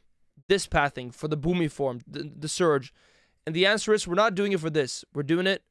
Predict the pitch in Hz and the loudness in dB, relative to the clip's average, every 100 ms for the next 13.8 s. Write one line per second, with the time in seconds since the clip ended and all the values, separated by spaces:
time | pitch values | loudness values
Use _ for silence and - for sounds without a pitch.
0 | - - 151 147 139 147 160 156 156 139 | -20 -4 0 2 2 2 0 0 -6 -6
1 | 143 - 123 113 - - _ - - - | -8 -10 -12 -12 -16 -20 _ -20 -16 -6
2 | 170 - 208 - 240 185 160 170 190 180 | -2 0 0 2 2 2 2 0 0 -4
3 | 311 170 160 170 - 233 220 202 156 143 | -8 -6 -6 -4 2 2 4 4 2 0
4 | 151 - - - 165 - 165 165 - - | -4 -8 -8 -6 -6 -6 -8 -8 -6 -2
5 | 190 196 175 156 - 147 131 120 _ _ | 0 0 -2 -4 -6 -6 -8 -12 _ _
6 | _ _ _ _ - 175 202 208 226 196 | _ _ _ _ -2 0 0 0 0 0
7 | - 214 233 208 - 202 202 180 190 175 | -2 -6 -4 -6 -6 -4 -4 -2 -2 -2
8 | 156 - 202 208 208 160 143 139 165 - | -4 0 2 2 0 -6 -8 -6 -4 -2
9 | 180 160 143 139 143 - 143 160 175 160 | 0 0 -2 -4 -6 -4 -2 0 0 -2
10 | 143 143 185 208 - _ _ _ _ - | 0 2 2 -2 -12 _ _ _ _ -6
11 | 151 147 147 - 147 135 143 139 127 143 | -4 -4 -6 -6 -10 -10 -10 -12 -12 -12
12 | 139 139 139 196 185 147 139 135 131 131 | -8 -6 0 2 2 0 -4 -6 -6 -8
13 | 147 _ _ _ _ - 151 - | -14 _ _ _ _ -8 -8 -8